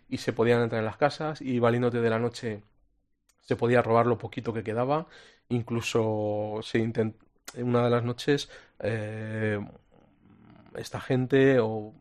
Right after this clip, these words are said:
unas personas, eh, pues bueno, intentaron abusar sexualmente de unas voluntarias que las pobres estaban perdidas por allí con su pala y sus botas llenas de barro de todo el día. Entonces, claro,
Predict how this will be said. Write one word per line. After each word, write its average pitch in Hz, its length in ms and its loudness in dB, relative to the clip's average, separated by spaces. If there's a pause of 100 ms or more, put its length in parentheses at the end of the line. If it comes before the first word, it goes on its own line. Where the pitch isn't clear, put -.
(280)
unas 113 180 -6
personas, 135 520 0 (340)
eh, 113 680 4
pues 117 140 0
bueno, 131 260 4
intentaron 117 800 2
abusar 113 380 -4
sexualmente 117 640 -2
de 117 60 2
unas 123 240 2
voluntarias 127 680 2 (220)
que 123 80 4
las 110 120 4
pobres 117 300 0
estaban 127 280 -2
perdidas 120 400 2
por 113 180 -2
allí 113 280 -2 (200)
con 120 160 2
su 113 180 -4
pala 123 240 4
y 123 60 0
sus 113 180 -8
botas 123 340 -2
llenas 117 240 -2
de 120 80 2
barro 120 300 4
de 117 60 -4
todo 113 240 -4
el 104 100 -12
día. 110 160 -4
Entonces, 113 400 -12 (540)
claro, 117 320 6